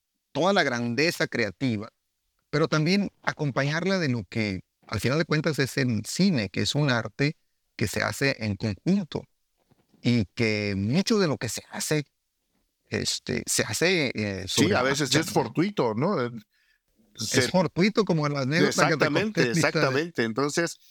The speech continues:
Speaker 2: ahí están las películas. Son trece películas, prácticamente todas están al alcance de la mano de una o de otra forma. Aguas con lo que presumen. Este, pero, <laughs>
Speaker 1: <laughs> Agua con lo que
Speaker 2: pero se
Speaker 1: presumen.
Speaker 2: pueden ver. Yo recomiendo que lo hagan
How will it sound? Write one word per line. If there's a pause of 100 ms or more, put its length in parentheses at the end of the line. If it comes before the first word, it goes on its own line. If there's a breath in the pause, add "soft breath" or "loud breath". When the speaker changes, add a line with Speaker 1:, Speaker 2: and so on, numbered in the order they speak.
(100)
Speaker 2:
ahí
están
las
películas.
Son
trece
películas,
prácticamente
todas
están
al
alcance
de
la
mano
de
una (280)
o
de
otra
forma.
Aguas
con
lo
que
presumen. (320)
Este, (100)
pero,
<laughs>
Speaker 1:
<laughs>
Agua
con
lo
que
Speaker 2:
pero
se
Speaker 1:
presumen.
Speaker 2:
pueden
ver.
Yo
recomiendo
que
lo
hagan